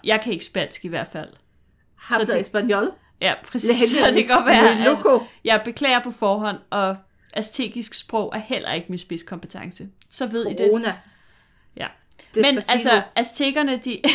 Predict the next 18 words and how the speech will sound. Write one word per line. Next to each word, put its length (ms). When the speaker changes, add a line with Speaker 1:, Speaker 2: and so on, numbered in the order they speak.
Speaker 1:
<laughs> 400
aztekerne, 540
de 140
kaldte 260
sig 120
selv 240
for 360
Mexica 580
til 320
at 100
starte 380
med. 180
De 80
levede 440
i 80
den 420
nordlige 480
del 260